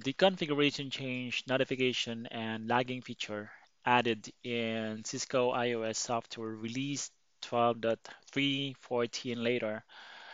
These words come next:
makes it possible to log the configuration changes made to a Cisco I O S device. The log is maintained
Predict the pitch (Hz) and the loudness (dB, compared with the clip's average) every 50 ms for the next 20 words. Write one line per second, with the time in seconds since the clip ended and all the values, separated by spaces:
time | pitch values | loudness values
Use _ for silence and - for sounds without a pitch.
0 | - - - - - - _ - 123 131 139 - - 180 - - - - 151 135 | -18 -18 -20 -20 -20 -18 _ 0 2 2 4 2 0 -2 -2 -4 -2 -2 0 0
1 | - 147 127 127 - - - - 123 117 117 113 113 113 110 - - 113 110 - | 2 2 2 2 0 0 -4 0 4 4 4 4 2 0 -4 -8 -8 -8 -8 -8
2 | 113 113 113 113 117 123 127 123 - - 139 135 131 - _ _ _ _ _ _ | -8 -6 -4 -2 -2 -2 -2 -2 -4 -6 -8 -10 -12 -16 _ _ _ _ _ _
3 | _ _ _ _ _ _ _ _ - - - 165 160 151 127 123 117 - - - | _ _ _ _ _ _ _ _ -4 -2 0 0 0 2 2 0 0 0 -2 -8
4 | 131 127 123 127 123 123 120 - - - 139 131 - - 123 123 120 120 117 113 | -4 -4 -2 -2 -2 -4 -6 -6 -8 -6 -4 -4 -2 -2 0 2 4 4 4 4
5 | 113 113 113 113 107 - - 139 131 - - - 131 127 123 123 120 - 117 113 | 2 2 0 -2 -4 -4 -4 -4 -4 -4 0 0 2 2 2 2 2 0 0 0
6 | 113 110 110 107 104 107 - - - 107 107 107 101 92 92 - - - - - | 0 0 0 -2 -2 -4 -6 -8 -8 -4 -4 -2 -2 -4 -4 -8 -8 -8 -8 -10
7 | - - - _ _ _ - - - - - - - - - - _ - 127 123 | -12 -14 -20 _ _ _ -20 -20 -20 -20 -20 -20 -20 -20 -20 -18 _ 0 4 6
8 | 123 131 139 139 139 139 139 - 131 127 127 123 - - 123 120 113 - 123 127 | 8 8 8 8 6 4 -2 -4 -2 0 0 0 -2 -4 -8 -8 -10 -10 -8 -8
9 | 123 120 123 123 120 123 | -6 -6 -6 -6 -6 -8